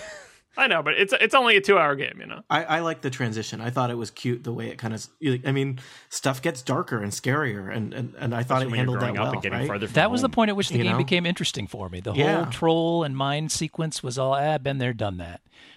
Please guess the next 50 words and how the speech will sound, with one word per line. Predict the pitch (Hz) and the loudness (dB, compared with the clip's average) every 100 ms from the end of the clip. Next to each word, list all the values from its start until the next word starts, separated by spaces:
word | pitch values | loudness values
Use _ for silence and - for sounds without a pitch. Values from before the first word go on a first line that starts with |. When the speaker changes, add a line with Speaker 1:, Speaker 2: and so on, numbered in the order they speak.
| _ | _
Speaker 4:
And | 117 127 | -2 2
then | 131 127 127 139 | 2 2 -4 -8
they're, | 120 131 131 | -4 -2 0
they're | 127 127 | 2 2
out | 127 | 2
there | 135 | -2
with | 120 | -4
the | 113 | -4
wolves, | 117 135 135 135 123 | -2 0 0 -2 -4
and | 117 113 | -6 -4
they're, | 110 110 110 104 _ | -4 -4 -4 -8 _
you | 117 | -8
know, | 98 | -6
they | 101 104 | -8 -6
run | 113 | -6
across | 107 - 110 - | -6 -4 -4 -4
the | 110 | -8
guy | 101 | -8
that's | 98 | -4
hanging | 160 156 156 | -4 -2 -2
himself, | 147 156 139 139 123 | -4 -2 -2 -2 -6
and | - | -10
I'm | |
like, | 233 339 | -8 -8
"Eh, | |
this | 320 - | -10 -10
is, | 285 - - _ | -10 -10 -14 _
this | 240 - | -12 -8
has | |
got | - 220 | -2 2
a | |
little | 202 | 2
bit | 185 196 | 0 -2
more | 170 180 175 _ | 0 0 -2 _
going | 170 170 170 | 0 0 -2
for | 123 107 | -4 -2
it." | |
Speaker 2:
Did, | 196 | 0
Speaker 4:
But | 160 | 2
Speaker 2:
did, | 190 190 | 4 4
an-, | 196 | 2
did | 202 185 | 2 2
anyone | 220 196 147 | 4 4 2
not | 139 - | 2 0
say, | - 156 160 | 2 4 4
not | 131 147 - | 2 0 0
save | - 147 156 | 2 2 2
the | 156 | 0
hanging | 180 185 185 | -2 -6 -2
guy? | 185 190 | -2 -2